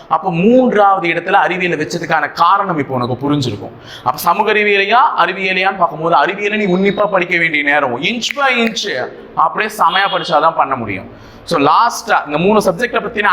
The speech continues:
அனாலிசிஸ், இதெல்லாம் எங்க படிக்கணும், ஏன் படிக்கணும், எவ்வளவு கேள்விகள் கேட்டாங்க, எல்லாத்தையுமே அடுத்தடுத்த வீடியோல உனக்கு நான் சொல்றேன். ஏன்னா கைடு பண்ணிட்டு எடுத்துட்டு போறது எங்களுடைய பொறுப்பு. லாஸ்ட் இது பார்க்கும் போதே தெரியுது, இது ஒரு பாதை,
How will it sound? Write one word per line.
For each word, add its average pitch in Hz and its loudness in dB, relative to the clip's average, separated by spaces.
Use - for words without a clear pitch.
அனாலிசிஸ், 202 0
இதெல்லாம் 170 0
எங்க 196 -2
படிக்கணும், 170 0
ஏன் 208 -2
படிக்கணும், 190 -2
எவ்வளவு 190 -2
கேள்விகள் 226 0
கேட்டாங்க, 185 -2
எல்லாத்தையுமே 285 0
அடுத்தடுத்த 233 -2
வீடியோல 196 2
உனக்கு 160 -2
நான் 139 2
சொல்றேன். 131 -2
ஏன்னா 175 -2
கைடு 202 -2
பண்ணிட்டு 202 -2
எடுத்துட்டு 170 -2
போறது 170 2
எங்களுடைய 143 0
பொறுப்பு. 160 -2
லாஸ்ட் 170 0
இது 143 4
பார்க்கும் 190 2
போதே 208 4
தெரியுது, 147 -2
இது 156 0
ஒரு 135 4
பாதை, 160 0